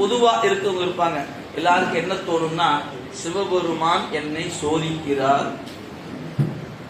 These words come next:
அல்லது "சிவபெருமானை கும்பிட்டினா சோதனை வரும்." ஆமாங்க, உண்மைதானுங்க. "நாங்க சாமி கும்பிட வரைக்கும் நல்லா இருந்த மாதிரி தாங்க இருந்துச்சு.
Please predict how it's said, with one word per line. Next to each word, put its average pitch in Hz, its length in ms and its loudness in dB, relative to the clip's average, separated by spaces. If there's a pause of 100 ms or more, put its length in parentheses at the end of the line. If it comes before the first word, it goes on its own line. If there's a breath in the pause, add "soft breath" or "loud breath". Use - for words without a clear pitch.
(120)
அல்லது 180 420 2
"சிவபெருமானை 220 760 4
கும்பிட்டினா 202 760 0
சோதனை 196 440 2
வரும்." 202 560 6 (1300)
ஆமாங்க, 160 400 4 (640)
உண்மைதானுங்க. 175 640 2 (400)
"நாங்க 143 200 -2
சாமி 208 340 2
கும்பிட 196 220 0
வரைக்கும் 196 280 -2
நல்லா 170 260 4
இருந்த 190 200 2
மாதிரி 180 200 0
தாங்க 190 240 2
இருந்துச்சு. 165 520 0